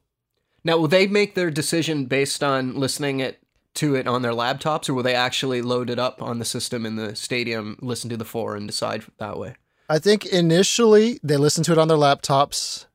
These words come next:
Speaker 2: They have not gone to the arena yet to listen to it. It's, it's more of a production to listen to it in the arena, 'cause you have to go on a dark day, and then you have to have your, uh, audio tech there with you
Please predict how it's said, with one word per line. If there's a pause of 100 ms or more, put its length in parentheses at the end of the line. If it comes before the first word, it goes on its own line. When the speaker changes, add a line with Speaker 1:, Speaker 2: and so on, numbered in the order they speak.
Speaker 2:
They
have
not
gone
to
the
arena
yet
to
listen
to
it.
It's, (140)
it's
more
of
a
production (460)
to
listen
to
it
in
the
arena,
'cause
you
have
to
go (300)
on
a
dark
day, (520)
and
then
you
have
to
have
your,
uh,
audio
tech
there
with
you